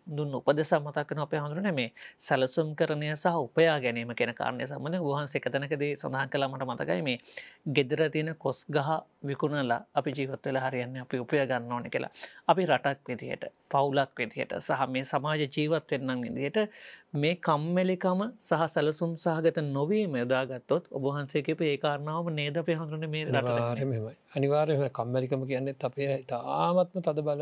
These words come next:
Speaker 2: විදිහට තියෙන දෙයක්. තමන්ගේ බාහුව බලය යොදලා හරි හම්බ කරගන්න අකමැති. ඒකින්ද මොකද කරන්නේ? හොරකම් කරගන්න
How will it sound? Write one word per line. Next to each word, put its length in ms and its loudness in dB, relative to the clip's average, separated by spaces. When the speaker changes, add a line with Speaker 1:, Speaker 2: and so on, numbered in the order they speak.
Speaker 2:
විදිහට 340 -2
තියෙන 200 -2
දෙයක්. 200 2
තමන්ගේ 360 4
බාහුව 280 8
බලය 340 6
යොදලා 360 4
හරි 180 0
හම්බ 220 0
කරගන්න 400 -2
අකමැති. 460 -6
ඒකින්ද 320 0
මොකද 200 -2
කරන්නේ? 220 0
හොරකම් 340 -4
කරගන්න 380 -6